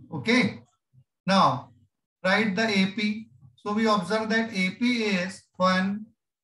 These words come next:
two, three, four, five, and so on. Means its first term is one,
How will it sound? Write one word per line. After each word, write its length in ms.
two, 480
three, 540
four, 640
five, 600
and 320
so 140
on. 240
Means 240
its 220
first 360
term 300
is 160
one, 540